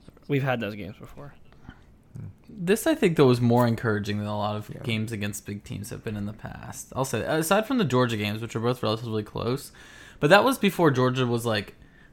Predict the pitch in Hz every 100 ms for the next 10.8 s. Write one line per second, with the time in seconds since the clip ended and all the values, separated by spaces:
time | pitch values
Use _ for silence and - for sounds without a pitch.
0 | - 120 120 123 120 113 101 101 - -
1 | _ - - _ - _ - - - -
2 | - _ - - 120 120 113 104 98 -
3 | 147 - 104 98 107 120 110 101 113 113
4 | 117 - 117 113 104 107 113 143 147 156
5 | 151 135 - 113 113 165 - 127 113 117
6 | - 107 107 - 107 107 110 120 123 120
7 | 117 - 113 117 113 113 113 - 113 104
8 | 110 110 107 107 - 104 - 107 104 107
9 | 107 113 - 110 113 113 113 113 113 104
10 | 107 107 120 131 135 156 151 -